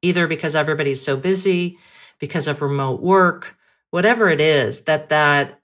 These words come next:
way that lawyers used to learn how to draft and negotiate contracts, either by, you know, sitting next to the partner as they walk through a draft, or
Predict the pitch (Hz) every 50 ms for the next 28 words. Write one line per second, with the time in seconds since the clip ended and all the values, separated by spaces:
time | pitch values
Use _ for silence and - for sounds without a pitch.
0 | _ _ 165 160 156 170 180 185 196 220 233 226 202 185 165 156 - - - 165
1 | 160 160 160 160 160 160 156 151 143 147 151 165 175 196 208 202 202 - - 185
2 | 165 156 147 139 139 135 135 135 139 139 143 143 - - 147 151 156 156 160 156
3 | - 180 151 - 151 139 135 135 135 135 135 - - 147 143 143 135 143 139 -
4 | - - - - - - 214 226 233 226 - - 151 143 135 127 - - - -
5 | - _ _ _ _ _ _ _ _ _ _ _ _ _ 165 160 151 156 147 147
6 | 147 139 139 139 135 135 139 - _ 165 160 139 127 120 - - 202 190 190 175
7 | 175 165 160 - - - - - - 180 156 - - - - - 165 - - -
8 | 147 131 131 131 131 131 - 143 143 139 139 131 131 135 - - - - 143 131
9 | 135 - 175 170 160 147 131 110 - - - - - 151 151 147 139 135 139